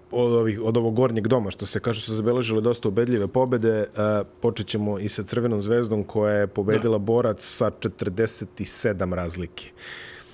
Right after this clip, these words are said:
Speaker 1: A, je najbolji komentar koji sam pročitao na društvenim mrežama je da su košarkaši Borca izuzetno zahvalni za novi autoput Miloš Veliki, jer će, ovaj, Marinović, e, će se drati na njih samo sat vremena umjesto dva <laughs> na putu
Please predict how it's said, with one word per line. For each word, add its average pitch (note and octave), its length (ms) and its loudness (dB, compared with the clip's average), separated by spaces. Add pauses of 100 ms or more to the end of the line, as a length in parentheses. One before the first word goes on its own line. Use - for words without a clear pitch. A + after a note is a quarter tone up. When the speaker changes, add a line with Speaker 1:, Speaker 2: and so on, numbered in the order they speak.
(260)
Speaker 1:
A, G2+ 440 0 (220)
je A#2 160 0
najbolji B2+ 380 4
komentar B2 420 0
koji G2+ 160 -2
sam G#2 140 -4
pročitao A2+ 340 -2
na G#2 60 2
društvenim A2+ 400 0
mrežama A2+ 460 2
je G#2 60 -2
da G2+ 120 -4
su - 140 -6
košarkaši A#2 580 -2
Borca A2+ 500 0
izuzetno A2+ 500 0
zahvalni A2 480 0
za G#2+ 160 -2
novi A#2 240 2
autoput A#2 460 0
Miloš A#2 320 0
Veliki, A#2+ 320 0
jer A2 120 0
će, A2+ 220 0
ovaj, A2 240 2
Marinović, A2+ 760 0
e, A2 180 2 (280)
će B2+ 80 -2
se B2 140 0
drati A#2+ 300 2
na A#2 60 2
njih A#2 180 0
samo A#2+ 180 0
sat A2 240 -2
vremena G#2 280 0
umjesto G2 220 -6
dva F2+ 140 -8 (320)
<laughs> - 300 0
na C#3 140 4
putu F3 360 2